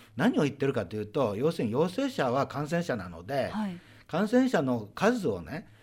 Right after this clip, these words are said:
Speaker 1: しっかりと把握するという意味がまず第一にあるんですよ。
Speaker 2: うん。
Speaker 1: で、そこをおろそかにするでしょ。
Speaker 2: はい。
Speaker 1: いや、増やしてどうするんだっていう方、今でもね、結構政府内にもたくさんおられるんじゃないかと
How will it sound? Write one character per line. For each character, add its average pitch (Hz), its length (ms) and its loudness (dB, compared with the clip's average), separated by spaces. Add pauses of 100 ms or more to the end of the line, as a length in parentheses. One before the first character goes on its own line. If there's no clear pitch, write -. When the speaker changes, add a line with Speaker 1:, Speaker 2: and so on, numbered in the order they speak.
Speaker 1:
し - 160 -12
っ - 60 -20
か 262 140 0
り 262 80 0
と - 100 0
把 143 220 0
握 - 80 -10
す 226 120 0
る 233 60 2
と 196 100 0
い 180 40 2
う - 20 2
意 208 40 2
味 202 80 2
が 117 60 0
ま 165 140 0
ず 131 100 -6
第 117 160 0
一 160 140 -6
に 90 100 -6
あ 110 120 -4
る 180 80 -2
ん 123 80 -4
で 87 100 -10
す - 100 -18
よ。 82 140 -12
Speaker 2:
う 208 40 -2
ん。 208 680 -4
Speaker 1:
で、 170 120 2
そ 175 140 2
こ 247 160 8
を - 20 10
お 226 40 8
ろ 247 100 4
そ - 100 -6
か 131 120 -4
に 101 80 -8
す - 100 -12
る 107 80 -8
で - 140 -16
し - 80 -18
ょ。 120 160 -12
Speaker 2:
は 185 160 -8
い。 156 100 -14 (220)
Speaker 1:
い 165 40 -2
や、 214 200 6
増 185 60 4
や 233 80 8
し 233 60 0
て 147 80 -2
ど 165 120 2
う 196 40 0
す 220 100 0
る 226 80 -2
ん 214 60 -2
だ 147 80 6
っ 135 40 2
て - 200 -6
い 139 120 0
う 147 160 0 (440)
方、 135 200 -6
今 233 220 0
で 202 80 -2
も 95 100 -4
ね、 92 320 -10 (380)
結 214 300 -2
構 180 340 2
政 151 340 2
府 - 20 -4
内 120 200 -2
に 151 60 -4
も 135 100 -4
た 107 100 -10
く - 60 -12
さ 135 120 -6
ん - 20 -4
お 135 40 -4
ら 139 120 0
れ 156 60 0
る 156 40 -4
ん 131 40 -6
じ 113 40 -4
ゃ 104 60 -4
な 120 80 -2
い 110 60 -4
か 95 120 -12
と 82 240 -16